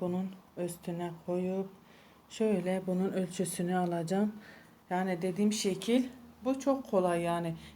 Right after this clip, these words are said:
Hiç maskemiz olmasa bile bu şeyi yapabiliriz yani. Elimde varken yani elinizde var ise bunu ölçü olarak da kullanabilirsiniz.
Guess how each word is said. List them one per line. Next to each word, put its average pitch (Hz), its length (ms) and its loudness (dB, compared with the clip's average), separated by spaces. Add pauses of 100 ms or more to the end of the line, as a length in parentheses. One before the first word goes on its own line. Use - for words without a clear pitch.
(100)
Hiç 269 180 2
maskemiz 247 560 4
olmasa 240 560 4
bile 247 280 2
bu 220 280 0
şeyi 220 260 2
yapabiliriz 196 840 0
yani. 180 420 2 (400)
Elimde 226 440 4
varken 262 340 6
yani 247 220 8
elinizde 208 640 4
var 233 260 2
ise 240 300 2 (140)
bunu 196 220 0
ölçü 202 300 -2
olarak 202 380 0
da 208 180 0
kullanabilirsiniz. 190 960 -2